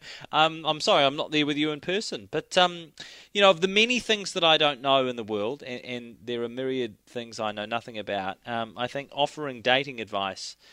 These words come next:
in any way, shape or form would be pretty high amongst those things. And, um, this morning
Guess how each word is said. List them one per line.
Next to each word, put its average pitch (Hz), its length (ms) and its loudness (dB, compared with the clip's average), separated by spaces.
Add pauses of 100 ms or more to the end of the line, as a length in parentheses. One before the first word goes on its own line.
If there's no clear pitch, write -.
(300)
in 107 160 -14
any 123 280 -8
way, 113 320 0
shape 110 320 -6
or 101 80 -8
form 104 460 -12
would 98 180 -10
be 98 380 -4 (160)
pretty 120 260 -12
high 120 340 -8
amongst - 640 -10 (420)
those 101 300 -2
things. 95 440 -10
And, 113 260 -12
um, 117 200 -2
this 123 200 -10
morning 147 400 -8